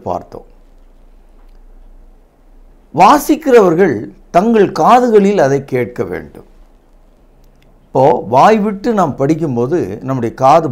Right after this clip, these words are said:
பலமாய் அதை கேட்கிறது. இதை வாசிக்கிறவனும், அடுத்து என்ன சொல்றாரு? கேட்கிறவனும்.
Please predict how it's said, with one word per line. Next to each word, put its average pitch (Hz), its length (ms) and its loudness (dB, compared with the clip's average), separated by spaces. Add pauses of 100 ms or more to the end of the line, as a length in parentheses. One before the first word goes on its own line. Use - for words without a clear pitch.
பலமாய் 139 500 -2
அதை 107 120 -8 (120)
கேட்கிறது. 87 560 -12 (1080)
இதை 185 240 6 (160)
வாசிக்கிறவனும், 170 920 0 (240)
அடுத்து 196 240 0
என்ன 208 200 0
சொல்றாரு? 127 360 -4 (380)
கேட்கிறவனும். 156 920 0